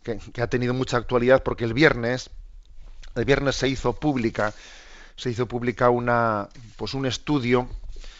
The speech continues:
un estudio de, hecho por la Universidad de Comillas,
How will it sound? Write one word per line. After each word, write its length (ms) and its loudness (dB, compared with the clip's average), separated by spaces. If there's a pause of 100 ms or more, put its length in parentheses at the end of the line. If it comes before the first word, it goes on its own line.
(320)
un 140 -2
estudio 640 2
de, 960 0
hecho 220 0
por 140 2
la 60 2
Universidad 520 2
de 120 2
Comillas, 680 0